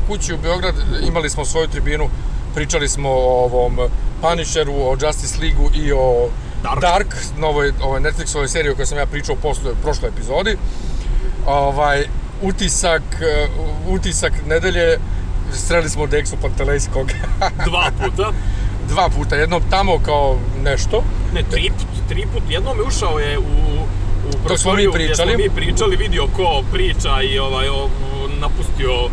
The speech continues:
Speaker 2: ekspresno. Drugi put, dok smo mi izlazili, o, iz te velike sale oficirskog doma gdje se održavao JediCon, on je nešto izlazio na binu, nešto da kaže,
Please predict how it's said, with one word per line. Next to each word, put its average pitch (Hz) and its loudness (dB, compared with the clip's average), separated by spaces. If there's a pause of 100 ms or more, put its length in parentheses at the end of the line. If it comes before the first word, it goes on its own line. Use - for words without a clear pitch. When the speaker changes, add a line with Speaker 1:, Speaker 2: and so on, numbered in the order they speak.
(240)
Speaker 2:
ekspresno. - 2
Drugi 175 0
put, 208 2 (400)
dok 156 -2
smo 170 -2
mi 185 0
izlazili, - 0
o, 135 0 (320)
iz 135 -4 (400)
te 135 0
velike 127 0
sale 123 0
oficirskog - 0
doma 117 0
gdje - 0
se - -2
održavao 127 -2 (380)
JediCon, 196 0 (280)
on 160 2
je 143 0
nešto 160 0
izlazio 117 0
na 127 -2
binu, 131 -2 (140)
nešto 123 0
da - 2
kaže, 185 0